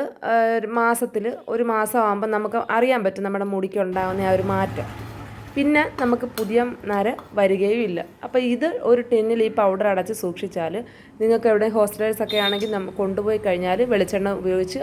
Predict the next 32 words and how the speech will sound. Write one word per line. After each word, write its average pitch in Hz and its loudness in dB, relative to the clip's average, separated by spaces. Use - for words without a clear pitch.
ആവശ്യാനുസരണം 190 -2
എടുത്ത് 190 -4
മിക്സ് 175 -4
ചെയ്ത് 185 -2
തേക്കാവുന്നതാണ്. 190 2
ഇപ്പോൾ 262 -2
കുഞ്ഞുങ്ങളിലും, 262 4
ഏഹ്, 208 -4
കുഞ്ഞുങ്ങളിൽ 285 0
പോലും 214 4
നരയുണ്ട്. 185 0
കുഞ്ഞുങ്ങൾ 196 -2
തൊട്ട് 190 -2
അങ്ങോട്ട് 180 -2
നമ്മൾ 233 2
മാർക്കറ്റിൽ 240 2
നിന്നൊക്കെ 226 0
വാങ്ങിക്കുന്നതിനേക്കാൾ 202 0
നല്ലത് 185 0
നമ്മുടെ 190 -2
വീട്ടിൽ 185 -4
തന്നെ 208 0
ചെയ്തെടുക്കാൻ 180 -2
പറ്റിയ 175 -2
നാച്ചുറലായിട്ടുള്ള 190 -2
ബ്ലാ-, 180 -2
ഹെയർ 175 0
ഡൈ 180 0
ആണ്. 196 -4
അപ്പോൾ 226 0
മുടിക്ക് 220 2
കേട് 214 4